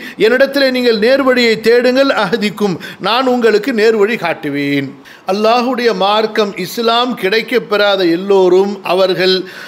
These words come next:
அல்லாஹுவை அறிகின்ற விஷயத்திலே வழிகேட்டில் தான் இருக்கிறார்கள். உலக விஷயத்திலே அவர்கள் அறிவுள்ளவர்களாக, பெரிய கண்டுபிடிப்பாளர்களாக,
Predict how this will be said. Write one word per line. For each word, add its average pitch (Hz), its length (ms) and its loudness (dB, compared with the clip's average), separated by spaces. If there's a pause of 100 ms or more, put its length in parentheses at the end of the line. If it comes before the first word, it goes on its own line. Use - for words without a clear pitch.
(180)
அல்லாஹுவை 233 560 0
அறிகின்ற 214 640 0
விஷயத்திலே 196 580 -2
வழிகேட்டில் 190 640 0
தான் 196 200 0
இருக்கிறார்கள். 180 680 0 (300)
உலக 285 400 2
விஷயத்திலே 240 600 -2
அவர்கள் 208 380 0
அறிவுள்ளவர்களாக, 190 1080 0 (280)
பெரிய 202 320 2
கண்டுபிடிப்பாளர்களாக, 190 1300 0